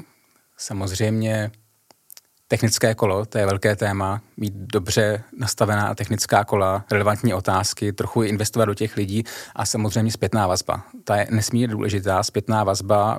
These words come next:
oboustranná. Byla jenom jedna jediná firma, která mi poskytla s takovou ucelenou zpětnou vazbu z technického kola, kde bylo jasně napsáno,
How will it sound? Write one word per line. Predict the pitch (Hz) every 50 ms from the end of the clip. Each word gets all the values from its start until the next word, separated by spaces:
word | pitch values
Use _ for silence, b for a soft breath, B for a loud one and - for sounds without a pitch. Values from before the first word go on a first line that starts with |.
| - _
oboustranná. | 117 107 117 120 110 - - - 117 107 98 95 95 101 135 - - _ -
Byla | - 110 110 107
jenom | 113 117 117 110
jedna | 104 110 113 123 120
jediná | 117 113 110 117 120 117 117
firma, | - 117 110 110 110
která | - - 113 113
mi | 110 120
poskytla | 117 - 110 - - 113 104 - 113 110 110 110 B B B B B B B B B _ _ -
s | - -
takovou | - 110 107 - 113 113 113 - - _ _ _ _
ucelenou | 131 123 - - 127 123 120 131 135
zpětnou | - - 120 110 - 135
vazbu | 123 104 117 135
z | 127 -
technického | - - 120 113 - - 127 127 123
kola, | - - 104
kde | 104 104 104
bylo | 107 117 113
jasně | 113 110 - - - 127
napsáno, | 117 113 - - - 120 113 113 113 113 113 113 110 110 110